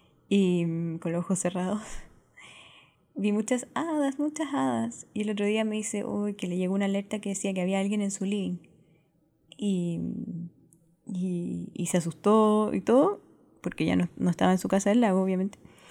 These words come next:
Y se metió a ver la cámara y hay una foto de una luz que sí, que parece una hada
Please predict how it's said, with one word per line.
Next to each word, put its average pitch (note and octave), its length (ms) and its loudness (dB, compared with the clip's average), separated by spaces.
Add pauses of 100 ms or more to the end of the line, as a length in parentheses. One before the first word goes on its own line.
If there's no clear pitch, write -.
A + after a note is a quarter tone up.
(280)
Y - 80 -4
se F#3+ 100 2
metió F#3+ 240 6
a G3+ 40 8
ver G3+ 120 6
la G#3+ 120 0
cámara C4 400 2 (800)
y G3+ 140 6
hay G#3 100 6
una G#3+ 160 4
foto A3 320 2
de A#3+ 60 6
una A3 240 6
luz B3 500 2 (420)
que G#3+ 140 4
sí, - 400 -2
que G#3 100 2
parece A3 300 4
una C4 140 6
hada A#3 200 0